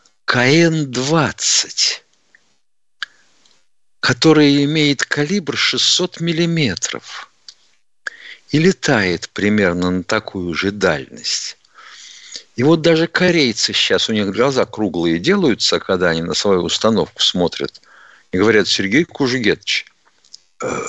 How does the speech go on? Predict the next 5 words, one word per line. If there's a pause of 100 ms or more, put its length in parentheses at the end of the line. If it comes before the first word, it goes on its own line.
(180)
представляете, (920)
какой
боезапас (220)
можно (580)
организовать